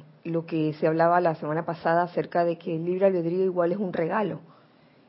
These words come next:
Es un regalo, ¿y para qué? Para aprender a calificar la vida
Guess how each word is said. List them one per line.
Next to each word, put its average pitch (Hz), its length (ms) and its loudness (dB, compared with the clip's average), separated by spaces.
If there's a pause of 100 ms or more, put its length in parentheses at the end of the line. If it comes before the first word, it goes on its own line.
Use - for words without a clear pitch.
(180)
Es 180 80 -10
un 196 100 -2
regalo, 185 480 2
¿y 156 200 -4 (300)
para 156 220 -2
qué? 254 160 2
Para 156 280 0
aprender 151 500 2
a 208 60 0
calificar 175 600 0 (340)
la 160 200 -2
vida 180 400 -2